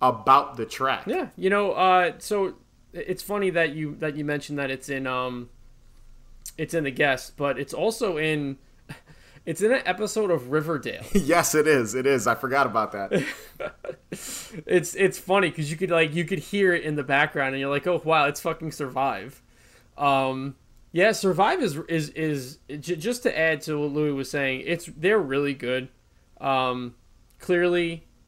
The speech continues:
Speaker 2: the, uh, the guys from Survive scored the Stranger Things score. Um,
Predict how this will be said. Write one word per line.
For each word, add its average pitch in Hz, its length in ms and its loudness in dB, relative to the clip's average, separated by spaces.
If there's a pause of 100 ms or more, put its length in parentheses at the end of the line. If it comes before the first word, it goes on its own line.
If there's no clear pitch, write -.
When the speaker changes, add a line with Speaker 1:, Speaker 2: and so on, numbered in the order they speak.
Speaker 2:
the, 151 120 -2
uh, 135 280 4
the 139 100 -2
guys 147 320 0
from 151 160 -4
Survive 139 720 0 (360)
scored 139 480 -4
the 135 40 -14
Stranger 135 400 -8
Things 143 420 -6
score. 147 460 -4 (760)
Um, 135 640 4